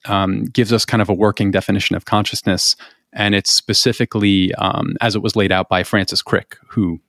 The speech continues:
discovered D N A. Um, and he also then seemed to have this really fascinating kind of interest in consciousness. And like you mentioned, it wasn't, uh,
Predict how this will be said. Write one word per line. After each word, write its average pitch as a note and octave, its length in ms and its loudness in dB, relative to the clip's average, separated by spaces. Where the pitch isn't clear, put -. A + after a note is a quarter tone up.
discovered E2+ 400 -4
D F#2 140 -2
N G2 80 2
A. A#2+ 200 0
Um, G#2 220 2
and A2 80 2
he A#2+ 80 6
also B2 260 2
then G2+ 160 2
seemed F#2+ 220 0
to F#2+ 60 0
have F#2 100 0
this F2+ 160 -6
really G#2 180 2
fascinating F2+ 600 -2
kind F2+ 200 -4
of F2 160 -6
interest G2 300 -4
in F#2 80 -4
consciousness. G#2 560 -2
And G#2 80 0
like G#2+ 160 0
you G2 80 2
mentioned, G#2+ 340 2
it F2+ 80 -2
wasn't, F#2+ 340 0
uh, F2+ 220 2